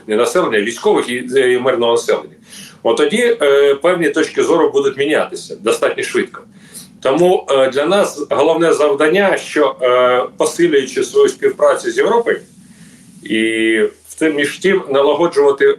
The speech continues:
е, зруйновані мости з, зі Сполученими Штатами. Це не значить, що ми там мусимо зцілитися і, е, принижуватися.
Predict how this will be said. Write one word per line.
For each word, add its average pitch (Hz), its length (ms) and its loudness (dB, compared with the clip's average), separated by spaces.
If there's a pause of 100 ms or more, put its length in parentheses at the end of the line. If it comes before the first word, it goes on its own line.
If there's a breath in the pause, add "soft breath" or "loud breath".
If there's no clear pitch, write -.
е, 127 600 2
зруйновані 139 680 2
мости 165 500 0
з, 120 400 -2
зі 135 120 0
Сполученими 127 460 -6
Штатами. - 380 -2 (360 loud breath)
Це 147 160 0
не 147 120 4
значить, 208 340 -2
що 139 180 2
ми 139 100 4
там 135 180 0
мусимо 127 320 0
зцілитися 131 680 0
і, 120 260 -2
е, 127 240 -2
принижуватися. 104 800 -6